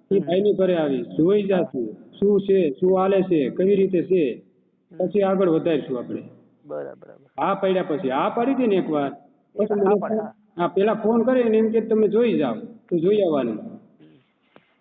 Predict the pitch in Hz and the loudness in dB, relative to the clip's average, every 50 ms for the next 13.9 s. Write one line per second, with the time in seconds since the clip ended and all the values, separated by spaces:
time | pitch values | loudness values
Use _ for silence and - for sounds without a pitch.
0 | _ _ _ _ _ _ - 165 175 202 220 254 277 294 294 - 277 285 - - | _ _ _ _ _ _ -6 -2 -2 0 0 0 0 0 -2 -4 -8 -12 -14 -14
1 | - - - _ _ _ _ _ _ _ _ _ - - _ _ _ _ - - | -20 -20 -20 _ _ _ _ _ _ _ _ _ -20 -20 _ _ _ _ -20 -20
2 | _ _ _ _ - - - - - 156 160 160 160 160 160 - - - - - | _ _ _ _ -20 -20 -8 -2 0 0 0 0 0 -2 -4 -8 -14 -16 -18 -20
3 | - _ _ _ _ _ _ _ _ _ _ _ _ _ _ _ _ _ _ _ | -20 _ _ _ _ _ _ _ _ _ _ _ _ _ _ _ _ _ _ _
4 | _ _ _ _ _ _ _ _ _ _ _ _ _ _ _ - 151 165 175 170 | _ _ _ _ _ _ _ _ _ _ _ _ _ _ _ -4 0 2 2 2
5 | 170 170 165 165 165 165 170 - - - - - - - 170 - 254 233 214 247 | 2 2 0 -2 -4 -6 -10 -12 -12 -16 -18 -20 -20 -20 -20 -20 -18 -16 -14 -14
6 | 262 - _ _ _ _ _ _ _ _ _ _ _ _ _ - - 165 202 208 | -16 -16 _ _ _ _ _ _ _ _ _ _ _ _ _ -2 0 2 2 2
7 | 190 254 277 - 240 226 202 190 196 190 190 190 190 190 190 190 190 196 - - | 2 2 0 2 2 2 2 2 2 4 4 4 4 2 2 0 -4 -6 -12 -16
8 | - - _ _ _ _ _ 151 151 165 185 190 - - - - - - - - | -20 -20 _ _ _ _ _ -20 -20 -16 -14 -14 -14 -16 -18 -20 -20 -20 -20 -20
9 | - - - - - _ - - 247 190 214 214 226 240 233 226 233 233 240 233 | -20 -20 -20 -20 -20 _ -12 -6 -2 0 2 2 4 4 2 2 2 2 2 2
10 | 233 247 240 233 247 240 240 240 240 226 190 165 185 226 254 269 240 247 233 226 | 2 0 2 2 2 4 4 4 2 2 2 2 2 2 2 2 2 2 2 2
11 | 208 - 220 208 165 180 214 247 254 247 240 233 220 190 170 180 180 156 160 160 | 0 0 0 2 2 2 2 2 2 0 2 2 2 2 2 2 0 0 0 0
12 | 156 147 147 156 - - - 156 - - - _ _ - 135 143 147 139 131 127 | 0 2 0 -2 -4 -6 -10 -12 -14 -18 -20 _ _ -20 -18 -18 -18 -20 -20 -20
13 | 131 131 135 _ _ _ _ _ _ _ - 165 196 247 269 294 311 | -20 -20 -20 _ _ _ _ _ _ _ -4 -2 0 2 2 2 0